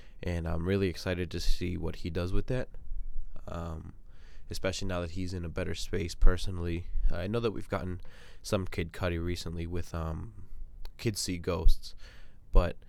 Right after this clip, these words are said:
I wanna hear a solo album from Kid Cudi because we haven't gotten one since, was it Pain, Passion, and Demon Slaying, I believe, something like that.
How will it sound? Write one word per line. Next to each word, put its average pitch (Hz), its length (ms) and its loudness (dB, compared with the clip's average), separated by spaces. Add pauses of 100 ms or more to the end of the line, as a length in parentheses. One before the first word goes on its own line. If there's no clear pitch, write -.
(880)
I - 60 -2
wanna 95 220 -2
hear 95 260 -6
a 82 80 -8 (120)
solo 113 440 0
album 85 300 -4
from 87 160 -10
Kid - 260 -8
Cudi 92 380 -4 (280)
because 85 680 6
we - 100 12
haven't 87 300 2
gotten 87 400 -6
one 82 480 -6 (840)
since, - 1300 -2 (2250)
was 90 220 -6
it 80 160 -6 (1300)
Pain, 101 300 -4
Passion, 98 440 -4
and 90 120 -8
Demon 120 320 -6
Slaying, 131 340 -8
I 131 60 -8
believe, 135 340 -4
something 110 200 -8
like 110 140 -8
that. - 180 -6